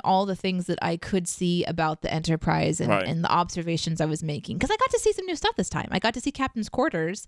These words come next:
Speaker 1: and his little,
Speaker 2: Mm.
Speaker 1: you know, little, uh, computer and his little s-,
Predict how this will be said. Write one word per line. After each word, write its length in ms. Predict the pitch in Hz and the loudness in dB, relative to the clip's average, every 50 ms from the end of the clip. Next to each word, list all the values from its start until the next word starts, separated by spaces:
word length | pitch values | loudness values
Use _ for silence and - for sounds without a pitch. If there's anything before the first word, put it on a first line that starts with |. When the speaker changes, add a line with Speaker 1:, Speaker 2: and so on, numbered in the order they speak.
| - _ _ _ _ _ - | -20 _ _ _ _ _ 0
Speaker 1:
and 120 | 214 214 | 4 4
his 140 | 220 220 220 | 4 4 4
little, 220 | 226 233 240 240 180 | 4 4 4 4 4
Speaker 2:
Mm. 420 | 185 240 269 269 208 127 92 - - _ | 4 4 4 4 2 0 -4 -8 -10 _
Speaker 1:
you 120 | 220 233 | 0 2
know, 200 | 214 208 202 202 | 4 4 4 4
little, 460 | 208 196 208 214 214 214 214 214 214 - _ _ _ _ _ _ _ _ - | 2 2 2 2 2 2 0 -2 -6 -10 _ _ _ _ _ _ _ _ 2
uh, 180 | 202 190 185 | 2 2 2
computer 600 | - - 202 202 - - 226 220 220 214 220 233 - _ _ - | 2 0 0 -2 0 2 2 2 2 2 -2 -6 -10 _ _ -2
and 800 | 202 185 185 185 185 185 185 185 185 185 185 180 180 180 180 - _ - | 2 2 4 4 4 4 2 2 2 2 0 0 -2 -4 -6 -6 _ 2
his 200 | 185 196 190 - | 2 4 4 4
little 320 | 202 196 190 190 185 185 - - - | 2 2 2 0 -2 -6 -12 -14 -12
s-, 140 | - - | -12 -12